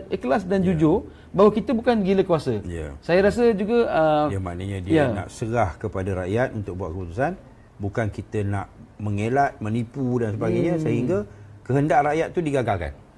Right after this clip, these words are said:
Speaker 2: Ah, maknanya apa yang rakyat nak, rakyat nak, ah, kerajaan ditukar,
Speaker 1: Mhm.
Speaker 2: tapi oleh kerana kita dah buat gerrymandering lah, kita dah buat inilah, buat
Speaker 1: Mhm.
Speaker 2: itulah dan sebagainya, kita menipu, akhirnya
Speaker 1: Kita terpilih
Speaker 2: kehendak
Speaker 1: lagi.
Speaker 2: rakyat tu tak tercapai, kita memaksa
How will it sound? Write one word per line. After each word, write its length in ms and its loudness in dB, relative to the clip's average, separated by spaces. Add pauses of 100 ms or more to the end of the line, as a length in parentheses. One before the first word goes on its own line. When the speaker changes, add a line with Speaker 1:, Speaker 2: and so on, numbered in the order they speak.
(280)
Speaker 2:
Ah, 440 -10
maknanya 360 -6
apa 180 -8
yang 140 -2
rakyat 260 -2
nak, 220 -2 (100)
rakyat 320 -4
nak, 200 -6 (360)
ah, 400 -4
kerajaan 400 -4
ditukar, 480 -4
Speaker 1:
Mhm. 320 -4
Speaker 2:
tapi 240 -4
oleh 160 0
kerana 240 -4
kita 240 -6
dah 120 0
buat 200 -2
gerrymandering 800 -4
lah, 160 0
kita 240 -6
dah 60 -4
buat 180 -4
inilah, 480 -2
buat 160 -2
Speaker 1:
Mhm. 80 -2
Speaker 2:
itulah 400 -2
dan 80 -6
sebagainya, 320 -6
kita 160 -8
menipu, 400 -6 (400)
akhirnya 260 0
Speaker 1:
Kita 140 2
terpilih 180 0
Speaker 2:
kehendak 160 2
Speaker 1:
lagi. 140 -2
Speaker 2:
rakyat 300 -4
tu 120 -10 (420)
tak 240 -8
tercapai, 560 -12
kita 420 -10
memaksa 960 -6